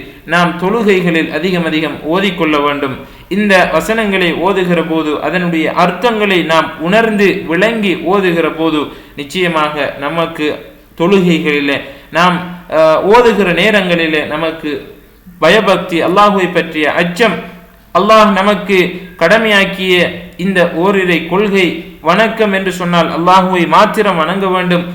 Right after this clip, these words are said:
அவனுக்கு எந்த சந்தர்ப்பத்திலும் இணை கற்பித்து விடக்கூடாது என்கிற உறுதியான எண்ணம் நமக்கு ஏற்படும்.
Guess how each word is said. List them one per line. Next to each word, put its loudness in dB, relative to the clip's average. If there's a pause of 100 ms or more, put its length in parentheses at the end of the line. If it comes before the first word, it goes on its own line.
(160)
அவனுக்கு 0
எந்த 0
சந்தர்ப்பத்திலும் -2
இணை 0
கற்பித்து 0
விடக்கூடாது 0 (140)
என்கிற -2
உறுதியான 0 (420)
எண்ணம் 0
நமக்கு -2
ஏற்படும். 0